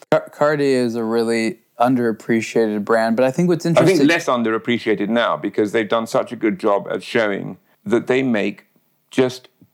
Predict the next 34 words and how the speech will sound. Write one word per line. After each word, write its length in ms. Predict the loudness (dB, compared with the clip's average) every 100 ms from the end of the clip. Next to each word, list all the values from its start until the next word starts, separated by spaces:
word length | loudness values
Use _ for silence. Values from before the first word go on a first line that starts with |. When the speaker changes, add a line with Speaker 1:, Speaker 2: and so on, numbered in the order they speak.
| _
Speaker 2:
beautiful 540 | 0 0 -2 -4 -2
watches. 560 | 0 -2 -4 -10 -10 -14 _ 0
And 120 | 0
they 60 |
used 280 | 2 0 -2
to 60 | -2
have, 160 | -2
they 120 | 0 -2
used 140 | -2
to 60 | -2
have 120 | -2
this 120 | -2
position 460 | -2 -2 -4 -2 -2
in 120 | 0
the, 80 | 0
in 180 | 0
the 80 | 0
nineties. 680 | 0 -2 -4 -8 -8 -12 -18 _ _ _ _ _
Cartier 440 | -2 0 2 0 2
watches, 540 | 0 -2 -2 -4 -4 -16 _ _
both 180 | 0 0
vintage, 540 | -2 -2 0 -2 -2 -2
it 60 |
was, 220 | -2 -4 -10 _
the 100 | -2
vintage 380 | 0 0 0 0
market 400 | 0 0 -2 -4
was 140 | -4 -6 _ _ _ _ _ _ _
Patek, 400 | 0 0 -4 -6 _ _ _ -8
obviously, 500 | -4 -2 -2 -2 -6 _ _ _ _ -2
Rolex, 560 | 2 2 0 -4 -10 -8
and 160 | -2 0
vintage 280 | 0 -2 -4
Cartier. 500 | -4 -2 -4 -6